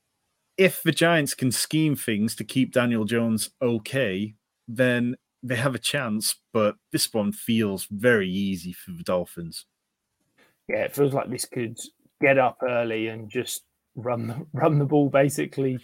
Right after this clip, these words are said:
Speaker 2: to, uh, to run out the clock, which we've seen Miami can run the ball and keep putting up points.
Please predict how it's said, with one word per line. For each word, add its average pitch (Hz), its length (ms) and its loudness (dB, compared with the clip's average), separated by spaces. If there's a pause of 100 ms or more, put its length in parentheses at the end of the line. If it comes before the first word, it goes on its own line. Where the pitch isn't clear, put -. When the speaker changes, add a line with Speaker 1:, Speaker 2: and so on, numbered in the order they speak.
Speaker 2:
to, 123 400 -2
uh, 131 200 -2 (500)
to 135 100 -2
run 135 160 6
out 127 140 2
the 127 80 -6
clock, - 380 0
which - 300 -8
we've 131 180 -4
seen 131 380 0
Miami 127 360 -2
can 123 180 -10
run 131 160 -4
the 123 60 -6
ball 123 200 0
and 127 100 -8
keep - 200 -8
putting 120 180 -8
up 120 140 -8
points. 120 340 -4